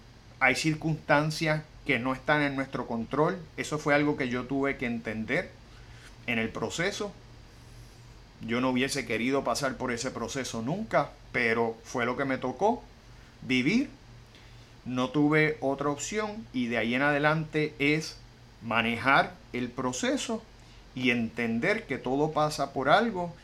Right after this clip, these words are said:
Y piense usted positivo, piense que a lo mejor lo que vemos en un momento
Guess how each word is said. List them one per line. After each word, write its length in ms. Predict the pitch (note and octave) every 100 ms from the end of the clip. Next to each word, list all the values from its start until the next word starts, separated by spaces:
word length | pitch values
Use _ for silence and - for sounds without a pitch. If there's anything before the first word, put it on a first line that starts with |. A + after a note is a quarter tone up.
| - - - - -
Y 100 | C3+
piense 420 | - D3+ E3+ A3+
usted 340 | G#3+ - G#3 G3+
positivo, 640 | A3 A3 G#3+ A3+ A#3+ D#3
piense 380 | C#3+ D3 D#3+ F#3+
que 100 | G#3
a 60 | G3+
lo 100 | G3
mejor 400 | F#3+ F3 G3+ A3+ - - - - - - - -
lo 220 | - C3+ C3
que 80 |
vemos 280 | A#2+ B2+ D#3+
en 100 | F#3
un 140 | F3+ F3+
momento 760 | F#3 F3 F3+ F3+ - F#3+ F#3